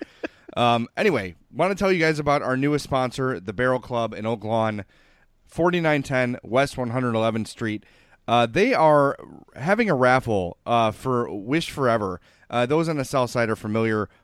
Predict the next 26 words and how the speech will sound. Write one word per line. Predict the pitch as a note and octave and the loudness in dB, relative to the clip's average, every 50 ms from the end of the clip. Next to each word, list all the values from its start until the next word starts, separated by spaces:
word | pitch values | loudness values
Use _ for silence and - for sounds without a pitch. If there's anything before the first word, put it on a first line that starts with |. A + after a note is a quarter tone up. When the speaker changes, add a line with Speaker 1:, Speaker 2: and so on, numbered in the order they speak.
| _ | _
Speaker 2:
with | - G#2+ A2+ A2 G2+ - - - A2 | -4 -2 -2 -2 -2 -4 -8 -10 -8
the | A2 A2 G#2+ G#2+ - - | -6 -6 -6 -6 -10 -12
charity, | - - B2+ A#2+ A2+ A2 G#2 A2 | -6 -2 0 2 2 2 0 -2
the | F#2+ G#2+ G#2+ | -4 -2 -4
Andrew | A2+ A#2 G#2+ A2 | -2 -2 -2 -2
Wishar | G#2 A2 G#2+ - - A2+ G#2+ G2+ | -2 -4 -4 -4 -2 -2 -2 -2
Foundation. | - G#2+ G#2+ G#2 G2 G#2 G#2+ G#2 F#2+ - G#2+ G#2 G2+ G2 - _ _ _ _ _ _ _ | -2 -4 -4 -4 -2 -2 -2 -4 -4 -4 -4 -6 -6 -8 -10 _ _ _ _ _ _ _
Um, | - A2+ A2+ A2+ A2+ A2+ G#2 | 0 0 2 2 0 0 -2
the | G#2+ A#2 | -2 -2
winner | A2+ C#3+ F3 F#3+ G3 | 0 0 0 2 0
will | F#3 F3 | 0 0
be | D#3+ D#3+ | -2 -2
drawn | B2+ C3 C3 B2 B2 B2 A#2+ B2 - | 0 2 2 4 2 2 0 -4 -6
by | G#2+ G2+ A#2+ A2+ A2+ | -2 0 2 2 2
U | A2 A2+ C3 D3 | 2 2 2 2
S | C#3 C3+ - | 2 2 0
ninety-nine's | C#3 C3 A#2+ A#2 A2 A2+ A2 A2 G#2+ F#2 - | -2 -4 -2 -2 -2 -2 -2 -2 -4 -6 -8
Drew | - - - C3 C#3 D3+ | -12 -10 -6 -4 -2 -2
Walker. | D3 A#2+ A2+ A2 A2 G#2 - G2 F2+ F2+ F2 - _ _ _ _ _ - - | -2 0 2 2 2 2 0 -2 -8 -10 -10 -12 _ _ _ _ _ -20 -8
First | - - D#3+ E3+ D#3+ - - | -2 0 0 0 0 -2 -4
prize | - D#3 D3 C#3 C#3 C3+ C#3 C#3 C3 - - _ _ _ _ _ _ _ | 0 2 2 4 4 4 2 0 -2 -4 -10 _ _ _ _ _ _ _
is | - A2+ A#2 A#2 A#2 G2+ - | -2 0 0 0 0 -2 -4
a | - A2+ G#2+ G#2 G#2+ | -2 -2 0 -2 -2
barrel | E2+ - A#2+ C3 C#3+ D3 C#3+ C3+ | -2 0 2 2 4 4 4 2
liquor | B2 C3+ B2+ - C3+ A#2 | 0 -2 -4 -4 -8 -8
cabinet | - C3 B2 A#2+ A#2 A#2+ B2 B2 - - | -4 0 0 2 2 2 0 -2 -4 -6